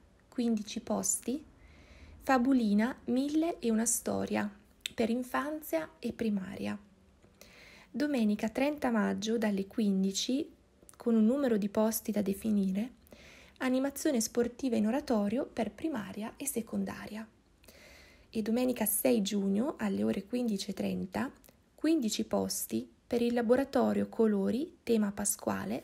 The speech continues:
per la primaria. L'iscrizione è gratuita entro il venerdì precedente all'evento al numero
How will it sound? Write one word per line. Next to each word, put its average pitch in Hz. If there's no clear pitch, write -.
per 294
la 214
primaria. 214
L'iscrizione 226
è 214
gratuita 220
entro 233
il 196
venerdì 208
precedente 196
all'evento 196
al 226
numero 196